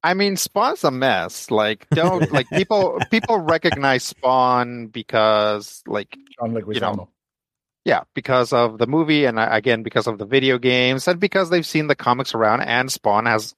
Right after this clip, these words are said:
Speaker 1: you know, uh, just like the Savage Dragon, Spawn has a very recognizable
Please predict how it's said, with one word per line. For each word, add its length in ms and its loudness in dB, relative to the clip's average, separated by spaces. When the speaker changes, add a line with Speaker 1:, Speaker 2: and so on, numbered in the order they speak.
Speaker 1:
you 80 -2
know, 160 -6
uh, 240 0
just 180 0
like 120 0
the 40 -20
Savage 240 -2
Dragon, 340 -2
Spawn 260 -2
has 140 0
a 40 2
very 200 2
recognizable 800 -2